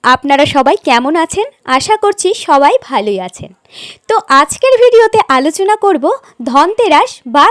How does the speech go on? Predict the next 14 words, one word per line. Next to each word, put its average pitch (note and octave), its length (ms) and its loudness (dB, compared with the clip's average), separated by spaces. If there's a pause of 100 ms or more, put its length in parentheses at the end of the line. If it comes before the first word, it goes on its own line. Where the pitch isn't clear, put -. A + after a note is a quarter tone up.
(140)
ধনত্রয়োদশী। G3+ 920 -4 (580)
সামনেই D#4+ 460 0 (100)
দীপাবলি, E4+ 540 0 (460)
আর A#3+ 100 2 (180)
ধনতেরাসকে F#4 720 -4 (320)
দীপাবলির G4 600 0
সূচনা C4 380 -4
বললেই B3+ 440 -2
চলে। G3 240 -4 (580)
ধনতেরাস B4+ 580 0
উৎসব G#4+ 340 0 (180)
প্রতি E4+ 280 -4 (120)
বছর E4+ 320 -4 (200)
কার্তিক B3+ 380 -2